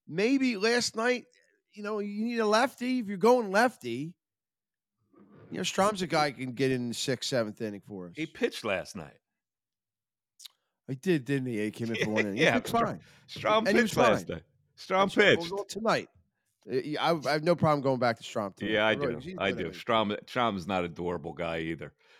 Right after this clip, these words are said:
Speaker 2: They, uh, they, they have very few options here. They gotta get Wheeler almost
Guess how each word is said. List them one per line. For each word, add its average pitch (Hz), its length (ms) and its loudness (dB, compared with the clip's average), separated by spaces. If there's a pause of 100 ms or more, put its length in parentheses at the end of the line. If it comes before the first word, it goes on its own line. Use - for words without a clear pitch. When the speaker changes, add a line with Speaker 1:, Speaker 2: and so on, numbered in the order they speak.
(160)
Speaker 2:
They, 110 80 0
uh, 113 180 0
they, 120 180 0
they 151 240 4
have 147 160 4
very 135 280 4
few 110 260 0
options 104 420 2
here. 87 380 -2
They 101 340 -2
gotta 110 300 4
get 98 180 0
Wheeler 90 440 -2 (380)
almost 101 800 -4